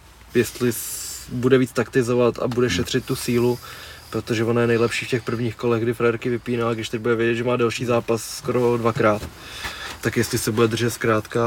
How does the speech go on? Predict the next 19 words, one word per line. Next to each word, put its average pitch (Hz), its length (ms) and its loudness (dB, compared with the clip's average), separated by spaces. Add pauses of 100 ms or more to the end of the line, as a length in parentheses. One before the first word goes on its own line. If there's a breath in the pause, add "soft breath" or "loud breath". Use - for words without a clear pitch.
(100)
a 107 420 -2
bude 110 260 -2
mít, 110 300 -2
bude 120 220 0
nervózní 113 460 2
z - 60 -8
toho 117 140 0
zápasu, 110 520 0
no. 95 140 -2
Velká 113 300 2
favoritka 127 400 0
je 104 60 4
Ševčenko, 135 640 0 (540 loud breath)
což - 340 2
je 101 320 4 (180)
opodstatněný, 120 640 -2
protože 110 200 0
má 120 120 2
zkušenosti. 120 720 0